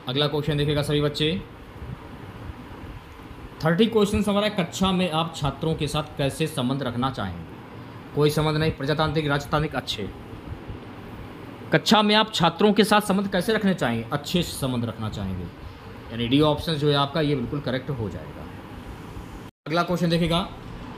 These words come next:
शिक्षक का यह दावा कहाँ तक सत्य है कि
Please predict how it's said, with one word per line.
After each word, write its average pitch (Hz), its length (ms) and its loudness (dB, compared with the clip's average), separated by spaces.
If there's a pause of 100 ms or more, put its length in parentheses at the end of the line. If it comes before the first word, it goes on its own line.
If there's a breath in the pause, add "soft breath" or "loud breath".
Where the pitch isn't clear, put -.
(100)
शिक्षक 214 540 2
का 214 120 6
यह 170 280 8
दावा 156 360 4 (320)
कहाँ 175 300 2
तक 170 120 -2
सत्य - 340 -2
है 143 120 4
कि 123 280 0